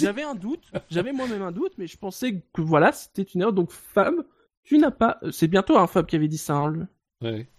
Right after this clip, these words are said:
Speaker 1: le trophée Andros. Donc pas d'erreur pour Fab.
Speaker 2: Eh bien, merci
Speaker 1: Et
Speaker 2: le
Speaker 1: merci
Speaker 2: chat.
Speaker 1: un célèbre inconnu. Tu peux le remercier.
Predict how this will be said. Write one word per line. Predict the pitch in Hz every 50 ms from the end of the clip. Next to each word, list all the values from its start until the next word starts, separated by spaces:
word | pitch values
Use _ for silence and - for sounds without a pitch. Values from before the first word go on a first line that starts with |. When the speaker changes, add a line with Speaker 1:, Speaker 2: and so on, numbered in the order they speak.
| _ _ _ _ _ -
Speaker 1:
le | 170
trophée | - - 170 - - 165
Andros. | 151 156 185 - - _ _ _ _ _ _ _ _ - 226 233 _ _ _ _ _ _ _ _ -
Donc | - - - _ -
pas | - 240
d'erreur | 233 233 226 214 233 277 285 - _ -
pour | 262 233 -
Fab. | - - - - _ _ _ _ _ _
Speaker 2:
Eh | 104
bien, | 90 98
merci | 110 127 131 - 139
Speaker 1:
Et | 170 180
Speaker 2:
le | 190
Speaker 1:
merci | 202 247 226 - - - - 302
Speaker 2:
chat. | 330 269
Speaker 1:
un |
célèbre | - - - 208 220 214 190
inconnu. | 190 - - 180 147 143 - _ _ _ _ _ _
Tu | -
peux | - 233 247
le | 220
remercier. | 180 202 214 202 - - - - - - -